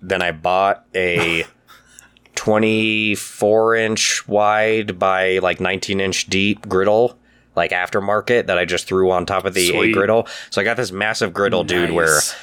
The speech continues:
Speaker 1: half of it's griddle, the other half is, like, a standard grill, basically. Um, 'cause I, I've never actually owned, since I've lived at this house for the past five years, I've never owned, like, a standard propane grill until now.
Speaker 2: Right. Nice.
Speaker 1: So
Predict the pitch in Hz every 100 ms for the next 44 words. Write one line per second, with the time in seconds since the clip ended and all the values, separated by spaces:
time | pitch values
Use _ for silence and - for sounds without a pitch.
0 | - - 123 113 104 101 - 95 92 90
1 | 82 87 95 90 95 90 90 82 85 80
2 | - 92 85 82 78 78 78 76 78 76
3 | 78 - 73 73 82 - - - - _
4 | - 80 76 69 69 73 _ _ _ _
5 | 87 82 - 90 - 87 87 90 87 85
6 | 85 - 85 78 78 - _ 92 92 85
7 | 90 80 82 82 80 80 76 73 82 80
8 | - 76 82 - 92 90 95 87 80 90
9 | 80 80 80 78 - - 80 73 67 76
10 | - 78 71 69 73 - 80 80 73 67
11 | - _ - - _ _ - 123 98 98
12 | - - - _ _ - 135 143 - -
13 | 87 -